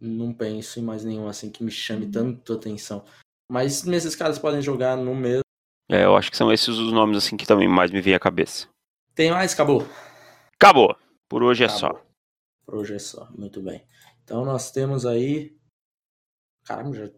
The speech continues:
Speaker 1: temos quase vinte e cinco minutos de gravação. Muito bem. Então vamos rapidamente, Davis, eu queria te falar, falar um pouquinho sobre os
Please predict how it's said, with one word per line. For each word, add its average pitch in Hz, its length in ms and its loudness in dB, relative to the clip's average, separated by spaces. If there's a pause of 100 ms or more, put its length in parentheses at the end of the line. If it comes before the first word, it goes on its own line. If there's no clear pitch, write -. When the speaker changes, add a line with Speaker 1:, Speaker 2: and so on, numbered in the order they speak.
(120)
Speaker 1:
temos 135 580 -8
quase 127 340 -8
vinte 113 600 -10 (160)
e 110 40 -18
cinco 113 420 -12
minutos 104 200 -10
de 104 60 -12
gravação. 98 440 -12 (640)
Muito 110 240 -12
bem. 92 220 -14 (320)
Então 143 380 -2
vamos 156 920 -2 (200)
rapidamente, 143 800 0
Davis, 107 220 -4
eu 131 100 -4
queria 139 280 -2
te 143 340 -12 (840)
falar, 135 520 -2 (120)
falar 185 300 -4
um 254 100 -6
pouquinho 175 380 -4
sobre 151 520 -4 (600)
os 143 140 -10